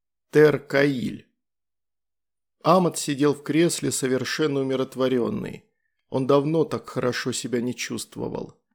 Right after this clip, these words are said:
Нет, не так. Он никогда ещё так хорошо себя не чувствовал.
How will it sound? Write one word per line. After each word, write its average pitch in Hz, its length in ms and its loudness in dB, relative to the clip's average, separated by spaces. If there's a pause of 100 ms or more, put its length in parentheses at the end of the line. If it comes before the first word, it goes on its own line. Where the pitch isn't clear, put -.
(400)
Нет, 123 340 -2
не 127 140 0
так. - 420 -6 (360)
Он 143 360 4
никогда 131 720 0
ещё 113 400 -4
так 139 360 -2
хорошо 117 540 -6
себя 113 300 -6
не 113 160 -4
чувствовал. - 800 -10